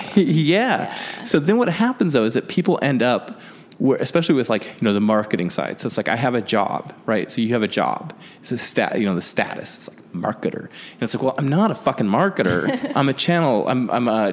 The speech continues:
Speaker 1: channel, I'm a s-, I'm a channel six, you know, with all these possibilities. But I happen to be choosing to do this role of marketing, but that doesn't make me a marketer."
Speaker 2: Correct.
Speaker 1: You know,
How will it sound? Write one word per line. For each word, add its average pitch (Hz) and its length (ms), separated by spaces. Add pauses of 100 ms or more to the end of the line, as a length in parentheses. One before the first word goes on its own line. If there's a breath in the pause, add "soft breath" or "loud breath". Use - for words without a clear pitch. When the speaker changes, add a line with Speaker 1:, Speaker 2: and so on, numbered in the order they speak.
Speaker 1:
channel, 156 400 (240)
I'm 120 120
a - 20
s-, - 360 (160)
I'm 104 160
a 101 60
channel 120 320
six, - 600 (340 loud breath)
you 127 80
know, 110 120
with 110 200
all 120 160
these 131 180
possibilities. 110 640 (360 loud breath)
But 123 400
I 120 60
happen 117 280
to 110 60
be 101 100
choosing 139 640 (760)
to 107 100
do 143 340
this 98 200
role 139 460
of 98 120
marketing, - 480 (300 loud breath)
but 101 100
that 123 80
doesn't 120 220
make 104 180
me 104 80
a 95 60
marketer." 113 600 (420 loud breath)
Speaker 2:
Correct. - 220
Speaker 1:
You 127 60
know, 107 180